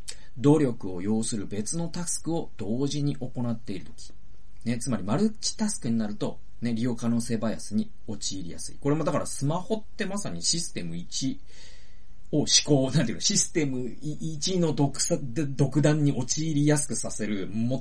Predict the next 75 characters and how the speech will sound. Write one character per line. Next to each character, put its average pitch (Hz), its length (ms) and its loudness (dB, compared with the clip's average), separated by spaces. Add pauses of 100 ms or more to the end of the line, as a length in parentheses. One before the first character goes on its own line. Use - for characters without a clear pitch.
最 151 100 4
も 90 300 -2 (240)
強 123 160 0
力 117 160 2
な 113 120 2 (120)
ツ - 160 0
ー 113 60 2
ル 92 80 -2
の 85 80 -6
一 90 200 -4
つ 90 140 -4
は 87 80 -4
実 101 220 -4
は - 40 -4
ス - 160 -2
マ 104 120 2
ホ 98 100 -4
か - 100 -4
も 85 80 -4
し - 80 -6
れ - 40 -6
な - 60 -6
い - 20 -6
で - 60 -6
す - 40 -6
よ - 60 -4
ね。 107 120 -2
マ 101 120 -2
ル 104 80 -2
チ - 160 0
タ 92 100 -4
ス - 100 -4
ク - 60 -6
っ 85 40 -6
て 90 120 -6
い 85 40 -6
う - 20 -6
意 - 20 -6
味 76 80 -6
で - 60 -6
も - 80 -6
ね。 - 80 -6 (260)
え、 - 80 2
二 160 180 2
つ - 80 -2
目。 147 160 -2 (380)
人 247 320 2
生 127 140 0
の 101 180 -2
楽 233 260 0
し - 220 -4
い 302 240 -2
エ 190 80 -2
ピ - 160 -4
ソ 180 300 -2
ー - 20 -6
ド 226 160 4
を - 160 0
思 131 300 0
い 131 80 0
出 120 100 0
し - 80 -2
た 98 100 -4
ば 107 140 -2
か 95 140 -4
り 87 100 -4
で 92 160 -4
ご 120 220 0
機 202 180 -2
嫌 208 220 8
で 190 120 0
あ - 40 0
る 107 80 -2
と - 80 -6
き。 - 20 -6